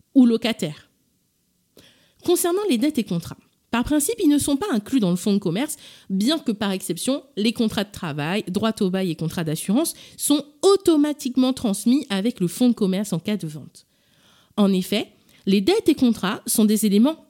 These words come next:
personnels au souscripteur et peuvent ne pas être repris par l'acquéreur. Votre acquéreur souhaite sans doute négocier un meilleur contrat d'assurance.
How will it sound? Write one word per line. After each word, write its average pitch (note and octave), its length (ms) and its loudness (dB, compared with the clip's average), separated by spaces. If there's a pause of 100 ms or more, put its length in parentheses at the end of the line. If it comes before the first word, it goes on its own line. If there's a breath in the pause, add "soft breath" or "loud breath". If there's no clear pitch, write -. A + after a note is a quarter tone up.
(120)
personnels F4+ 560 2
au G3 40 0
souscripteur F#3+ 680 -4 (340 soft breath)
et F#3 120 2
peuvent D4 300 2
ne G#3+ 80 4
pas C#4+ 160 0
être B3+ 220 2
repris A3+ 360 2
par F#3 200 0
l'acquéreur. F3+ 500 -2 (400 soft breath)
Votre C3 220 -10
acquéreur F3+ 320 -4
souhaite - 200 -4
sans D#3+ 200 2
doute A3+ 220 2
négocier E3 460 2
un A#3 60 2
meilleur D#3+ 300 -2
contrat D#3+ 280 -4
d'assurance. A3+ 600 -2